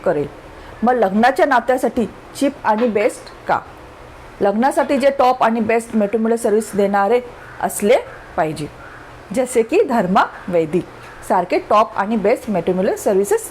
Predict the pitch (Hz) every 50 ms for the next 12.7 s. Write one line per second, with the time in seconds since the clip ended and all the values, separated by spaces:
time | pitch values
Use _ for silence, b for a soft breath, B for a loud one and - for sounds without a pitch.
0 | - - - 202 190 185 208 240 - - - - 196 156 139 - - 139 - -
1 | - - - - - - - - - - - - - - - - - - - -
2 | - - - - 185 185 220 214 - 254 247 233 226 196 226 220 220 - 226 202
3 | 185 185 185 196 196 - - - - 233 214 214 214 214 208 196 185 185 190 202
4 | 202 - - - 214 202 202 208 202 - - - 311 349 - - 269 233 220 165
5 | 143 143 - - - - - - - - - 240 247 262 254 - - 202 220 226
6 | 233 190 214 214 233 - - - - - - - - - - - 202 220 - 240
7 | 233 240 254 285 - - - - - - - - - - - - 196 202 202 208
8 | 208 277 269 262 220 196 - 220 214 214 214 254 427 415 - - 220 175 170 160
9 | - 143 - - - - - - - - - - - - - - - - - -
10 | - - 262 285 269 269 302 311 302 285 262 233 240 233 233 233 220 220 247 269
11 | - - 285 262 247 254 240 269 269 - 254 247 - 208 208 202 202 208 214 -
12 | 220 214 - 247 220 214 - 180 180 175 160 160 170